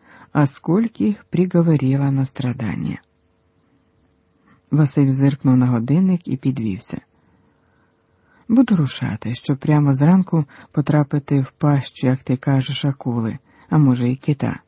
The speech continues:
З Божьей помощью. Гліб теж встав. «Я би тоже з тобою поїхав, но не могу даже по той улице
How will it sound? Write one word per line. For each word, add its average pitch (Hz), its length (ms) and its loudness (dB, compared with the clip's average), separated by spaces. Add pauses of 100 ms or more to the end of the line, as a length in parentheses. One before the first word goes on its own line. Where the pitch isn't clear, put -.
(1700)
З - 120 -12
Божьей 233 520 2
помощью. 147 880 0 (420)
Гліб 147 360 -2
теж 120 240 -4
встав. - 380 -8 (1080)
«Я 220 120 2
би 214 140 2
тоже 127 320 -4
з 117 60 -8
тобою 123 340 0
поїхав, 185 640 0 (640)
но 185 160 6
не 175 140 6
могу 165 360 4
даже 147 340 2
по 143 180 -4
той 143 340 -2 (120)
улице 123 440 -2